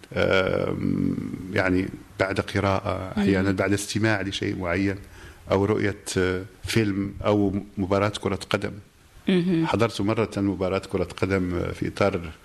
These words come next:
Speaker 1: مهامي في الدار البيضاء بين فريق هلال القدس وفريق الرجاء البيضاوي، وكان الملعب ممتلئا بالجمهور، وكانوا يهتفون،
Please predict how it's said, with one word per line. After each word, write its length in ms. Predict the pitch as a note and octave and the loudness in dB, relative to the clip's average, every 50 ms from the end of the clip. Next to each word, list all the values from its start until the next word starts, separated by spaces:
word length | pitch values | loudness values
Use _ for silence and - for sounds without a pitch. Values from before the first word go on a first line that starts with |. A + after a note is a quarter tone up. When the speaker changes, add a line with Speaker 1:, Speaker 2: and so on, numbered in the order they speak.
| - - - - - G2+ | -20 -20 -20 -10 -6 -4
Speaker 1:
مهامي 500 | G2 F2+ E2+ G#2 G#2+ G#2 G2+ G2 F#2+ F2+ | -2 0 2 2 2 4 2 2 0 -2
في 80 | - | -4
الدار 200 | - - G2 F#2+ | -4 0 0 2
البيضاء 480 | F#2 F2 E2+ F2 E2+ E2 F#2+ - - - - - - - - - - - - - - - | 2 2 2 2 2 2 2 0 0 -4 -12 -16 -18 -18 -16 -16 -16 -16 -18 -16 -12 -4
بين 540 | F2+ F#2+ G2 G2+ F#2+ G2 F#2+ F#2 F#2 F2 E2+ | 0 2 4 4 4 2 2 2 0 -2 -2
فريق 300 | - F2+ F#2 G2 F2+ - - | -2 -2 -2 -2 -2 -2 -2
هلال 240 | F2+ F2+ F#2+ F2+ F2 | 0 2 2 2 2
القدس 380 | E2+ - - G2+ - - - F2 | 0 0 -2 -2 -2 -2 -6 -8
وفريق 320 | - - G2 F2 F2+ - - | -6 -4 -4 -4 -4 -4 -4
الرجاء 340 | - E2 D#2+ F2+ F#2 F2+ - | -2 -2 0 2 0 0 -2
البيضاوي، 520 | E2 E2 E2+ D#2+ - E2+ E2 E2 E2 E2+ | -2 -4 -4 -2 0 2 2 2 2 0
وكان 640 | E2 D#2+ D2+ - - G#2 G2 F#2 F#2 F2 E2 E2+ E2+ F2+ - - | 0 -2 -4 -2 0 0 2 2 2 0 0 0 -2 -6 -6 -4
الملعب 400 | F2+ G2+ G#2 F#2+ E2+ E2 E2 F2 | 0 0 2 2 2 0 0 0
ممتلئا 800 | E2+ F2 F2+ F2 - - F2 D#2+ D#2+ - F2 E2+ E2+ D#2+ D#2 - - - - - - - - - - - - - | -2 -2 -2 -2 -4 -2 -2 -2 0 0 0 0 0 -2 -4 -6 -10 -16 -20 -20 -20 -20 -20 -20 -20 -18 -14 -12
بالجمهور، 1040 | E2 E2+ F#2 F2+ F2+ F2 E2+ E2 - - F2+ F2 - F2+ E2 D#2+ F#2 G2+ G#2 G2+ F#2 | -6 -2 -2 0 2 2 0 0 0 -2 0 0 0 0 0 0 0 0 0 2 2
وكانوا 440 | E2 D#2 - - F#2 F2 F#2 F2 F2 | 0 2 2 0 0 2 2 2 2
يهتفون، 840 | E2+ D#2 D#2+ - - E2 - - F#2 F#2 F2+ F2 E2 D#2+ E2 E2+ | 0 0 -4 -6 -8 -8 -4 -2 0 2 2 2 2 0 0 -4